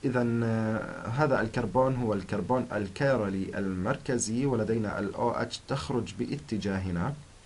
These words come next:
مهم. وهذا سيكون على الجانب الأيمن، لذا إذا أخذت نموذج، آه، الذرات، آه، سأرى أن ال أو اتش ستكون على الجانب،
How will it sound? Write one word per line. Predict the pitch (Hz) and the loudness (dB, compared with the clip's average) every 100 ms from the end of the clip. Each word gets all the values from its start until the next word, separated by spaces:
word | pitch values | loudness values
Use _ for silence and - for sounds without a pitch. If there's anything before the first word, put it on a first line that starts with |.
| - - - - - - 101 | -20 -20 -20 -20 -20 -12 -6
مهم. | 92 123 156 - - - | -2 -2 -4 -8 -18 -4
وهذا | 135 147 120 | 2 4 4
سيكون | 120 110 - 127 113 | 2 0 0 0 0
على | 90 101 90 | 0 0 0
الجانب | 98 90 110 101 87 - | -2 -2 -2 -2 -4 -6
الأيمن، | 98 90 87 143 135 120 139 208 - - - | -4 -4 -2 0 2 4 4 2 0 -12 -2
لذا | 202 196 | 2 4
إذا | 147 143 | 6 6
أخذت | 170 208 202 - | 4 2 2 2
نموذج، | 123 113 131 139 107 87 107 | 2 4 2 2 0 -2 -2
آه، | 104 110 120 - 104 | -2 -2 -2 -2 -2
الذرات، | 107 98 107 104 117 104 - - | -2 -2 -2 0 0 0 -2 0
آه، | 107 | 2
سأرى | 104 - 120 110 110 | 2 0 0 0 0
أن | 107 | -2
ال | 104 | -2
أو | 92 | 0
اتش | 135 143 | 0 0
ستكون | - - 107 135 117 | -4 -4 -4 -2 0
على | 92 101 98 - | 0 0 -2 -2
الجانب، | 98 92 95 135 131 175 | -2 -2 2 4 4 0